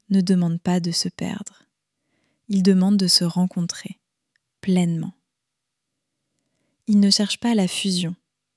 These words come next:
il cherche la vérité. Et quand cette vérité est honorée, même les tempêtes prennent sens,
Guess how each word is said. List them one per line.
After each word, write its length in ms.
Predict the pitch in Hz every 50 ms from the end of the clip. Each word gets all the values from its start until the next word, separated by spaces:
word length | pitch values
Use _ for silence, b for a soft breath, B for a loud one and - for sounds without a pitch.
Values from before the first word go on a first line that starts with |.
| _ _ _ _ _ _ _ _ _ -
il 120 | 202 190
cherche 480 | - - - 185 175 180 185 - - -
la 160 | 175 160 160
vérité. 600 | 165 170 170 170 165 156 156 _ - - 185 - _ _ _ _ _ _ _ _ _ _ _ _ _ _ _ _ _ _ _ _ _ _ _ _ _ _ _ _
Et 140 | - 196 185
quand 220 | - - 247 254 262
cette 240 | - - 220 180
vérité 440 | 170 185 180 175 180 180 - - 233
est 160 | 214 190 -
honorée, 480 | 202 202 196 185 175 165 160 151 190 - _ _ _ _ _ _ _ _ _ _ _ _ _ _ _ -
même 420 | 185 185 185 190 208 233 233 226
les 140 | 214 190 180
tempêtes 460 | - - 180 175 - 175 180 180 -
prennent 280 | - - - 180 170 165
sens, 640 | - - - - - - - - - - - -